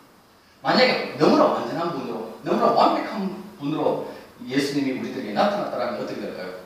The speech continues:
우리 다 죽으면 없습니다. 율법이 그 기능을 하잖아요. 나는 뭔가 지켰다고 뿌듯해하는데 율법이 딱 다가와 하는 얘기가 "너 속마음이 다른데 네 껍데기는 말씀을 지킨 것처럼 보여도 네 속이 시커먼데 어떻게 이걸 지-,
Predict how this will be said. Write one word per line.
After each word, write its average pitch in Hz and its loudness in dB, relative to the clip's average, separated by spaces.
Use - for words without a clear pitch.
우리 - -18
다 113 -12
죽으면 123 -12
없습니다. - -18
율법이 262 0
그 175 -4
기능을 196 2
하잖아요. - -2
나는 226 8
뭔가 214 2
지켰다고 202 2
뿌듯해하는데 208 0
율법이 175 2
딱 - -6
다가와 - 2
하는 139 -4
얘기가 113 -4
"너 202 4
속마음이 233 4
다른데 - 0
네 285 6
껍데기는 285 2
말씀을 - 4
지킨 262 0
것처럼 185 0
보여도 175 2
네 185 6
속이 320 4
시커먼데 185 2
어떻게 208 -4
이걸 175 0
지-, - -6